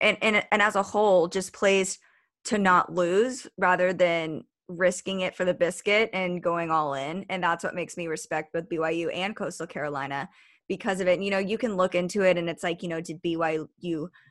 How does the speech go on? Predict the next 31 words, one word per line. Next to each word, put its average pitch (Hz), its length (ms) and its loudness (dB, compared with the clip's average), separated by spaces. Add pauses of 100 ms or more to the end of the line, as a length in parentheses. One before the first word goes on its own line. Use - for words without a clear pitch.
(160)
lose 269 500 2
because 196 340 -2
they 180 140 4
had 180 260 0
to 175 260 2
travel 180 680 4
halfway 185 320 4
across 175 280 2
the - 80 -10
country? 233 640 4 (240)
Like, 208 100 4
there's 247 160 6
a 226 40 6
lot 196 320 6
more 190 200 4
of 185 60 -4
semantics 180 600 -2
that 180 160 2
go 170 160 2
into 160 260 -2
it, 202 220 2
you 208 120 0
know, 202 200 4
which 190 220 0
is 185 160 -6
why 175 260 4 (240)
so 226 200 4
many 214 180 0
people 185 600 2
today 180 500 4
were 170 340 0